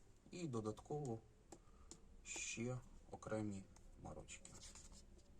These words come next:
Е, в даному випадку в блоках ми, е, часто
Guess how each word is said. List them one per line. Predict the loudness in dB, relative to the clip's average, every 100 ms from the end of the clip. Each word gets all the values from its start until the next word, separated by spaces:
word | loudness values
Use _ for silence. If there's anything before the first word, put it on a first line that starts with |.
| -10 -10 -8 -8 -6 -8 -8 4
Е, | 8 10
в | 8 6
даному | 8 10 10 8 8
випадку | 8 6 4 2 2 4 8 8 8
в | 6
блоках | 2 4 6 6 2 2 -4 -6 -2
ми, | 4 8 8 6 0 -10 -12 -12 -12 -12 -14 -14 -14 -16 -14 -6
е, | -4 0
часто | 6 8 8 6 4